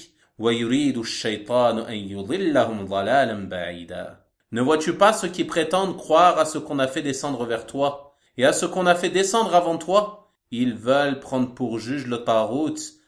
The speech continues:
alors que c'est en lui, c'est-à-dire au Tarout, alors que c'est en lui qu'on leur a ordonné de mécroire. Mais le diable veut les égarer très loin dans l'égarement. Donc dans ce verset,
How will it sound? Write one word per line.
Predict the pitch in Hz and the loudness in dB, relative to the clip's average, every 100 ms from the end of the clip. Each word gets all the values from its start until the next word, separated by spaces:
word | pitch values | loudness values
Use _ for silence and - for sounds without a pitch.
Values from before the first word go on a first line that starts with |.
| _ - | _ -4
alors | 104 113 120 127 123 123 - | -2 0 2 2 2 0 -4
que | 123 | -8
c'est | - 113 - | -6 -8 -6
en | 113 110 | -4 -2
lui, | 107 135 185 - _ _ _ | -2 -4 -6 -10 _ _ _
c'est-à-dire | - 107 98 98 101 | -20 -10 -8 -6 -6
au | 98 | -4
Tarout, | 101 113 156 170 - - _ _ | 0 2 0 -4 -10 -16 _ _
alors | 101 107 123 143 135 | -4 0 2 0 0
que | 127 | -6
c'est | - 127 127 | -6 -6 -4
en | 117 | -2
lui | 123 170 - | -2 -4 -4
qu'on | 127 | -2
leur | 117 107 | 0 0
a | - 127 | 0 -2
ordonné | 123 110 107 127 | -4 -4 -4 -4
de | 104 | -4
mécroire. | 98 95 120 110 90 - _ _ - | -8 -4 -2 -2 -6 -18 _ _ -12
Mais | 98 101 | -8 -6
le | 101 | -6
diable | 98 98 101 107 117 113 98 | -8 -6 -2 0 2 0 -4
veut | 92 | -8
les | 95 95 123 | -8 -8 -6
égarer | 127 113 98 117 - - _ _ - | -2 -2 -2 -6 -8 -16 _ _ -14
très | - 113 | -6 -4
loin | 98 98 147 | -4 -4 -4
dans | 123 | -4
l'égarement. | 98 92 80 - 90 - _ _ - | -6 -8 -12 -14 -18 -20 _ _ -8
Donc | 117 | -2
dans | 190 | -2
ce | 208 | 0
verset, | 190 147 - 151 - - | 0 -2 -2 -8 -10 -16